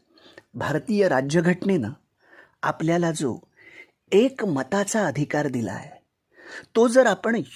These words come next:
योग्य पद्धतीनं वापरला तर आपण बरंच काही करू शकतो. म्हणूनच मंडळी, मी आज तुमच्याशी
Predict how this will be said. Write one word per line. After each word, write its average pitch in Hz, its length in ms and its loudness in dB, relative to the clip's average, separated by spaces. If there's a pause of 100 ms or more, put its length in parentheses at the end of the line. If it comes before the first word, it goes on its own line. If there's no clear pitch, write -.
योग्य 202 320 -2
पद्धतीनं 175 680 -4
वापरला 117 640 -2 (680)
तर 117 120 -6
आपण 104 280 -8 (760)
बरंच 127 460 -6
काही 117 240 -10
करू 117 200 -10
शकतो. - 500 -12 (640)
म्हणूनच 185 400 0
मंडळी, 110 340 -2 (720)
मी 190 220 2
आज 196 260 0
तुमच्याशी 127 560 -4